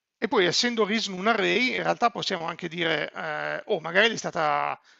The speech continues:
raccomandata sia perché la, c'è la user similarity, sia perché c'è il taste profile".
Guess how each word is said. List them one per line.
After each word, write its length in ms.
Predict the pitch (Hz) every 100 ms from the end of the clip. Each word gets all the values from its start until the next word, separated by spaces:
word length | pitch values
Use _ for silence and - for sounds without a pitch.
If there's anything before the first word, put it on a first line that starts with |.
| _
raccomandata 680 | - 180 - 180 185 196 165
sia 340 | 143 - 214 247
perché 420 | 202 - 180 160
la, 180 | 170 165
c'è 240 | - -
la 80 | 170
user 300 | 175 185 190
similarity, 580 | - 196 208 180 185 220
sia 220 | - 196
perché 220 | 196 180 165
c'è 140 | 165
il 80 | 143
taste 320 | 170 165 -
profile". 520 | - - 160 131 139